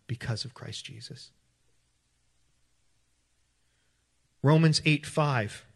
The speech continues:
from the Passion Translation. Actually, it's R-, Romans eight. Yeah.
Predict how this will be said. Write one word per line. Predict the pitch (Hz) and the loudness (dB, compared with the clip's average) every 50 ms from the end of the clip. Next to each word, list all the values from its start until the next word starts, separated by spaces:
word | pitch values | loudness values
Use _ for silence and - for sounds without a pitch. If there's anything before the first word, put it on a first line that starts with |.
| _ - | _ -6
from | - 139 139 | -4 -2 -2
the | 147 | -2
Passion | 151 - 214 202 190 - - 147 123 120 | -2 -2 -2 -2 -2 -2 -2 -2 -2 -4
Translation. | 117 - 120 104 104 107 - 104 101 101 - - - 107 104 98 _ _ _ _ _ _ _ _ _ _ _ _ _ _ _ _ _ _ _ _ _ _ _ _ _ _ _ _ _ _ _ _ _ _ _ _ - | -4 -4 -6 -6 -6 -6 -8 -8 -8 -8 -8 -8 -8 -8 -10 -12 _ _ _ _ _ _ _ _ _ _ _ _ _ _ _ _ _ _ _ _ _ _ _ _ _ _ _ _ _ _ _ _ _ _ _ _ -2
Actually, | 117 120 - - 143 113 | -2 -2 0 0 -2 -4
it's | 110 - - | -4 -6 -6
R-, | - 127 127 - - | -4 -4 -4 -4 -4
Romans | 131 123 131 139 139 135 123 - - | -2 0 2 2 2 2 0 0 0
eight. | 135 127 131 - - - _ _ _ _ _ _ _ _ _ - | -2 -2 -2 -4 -10 -18 _ _ _ _ _ _ _ _ _ 2
Yeah. | 151 156 147 | 4 4 4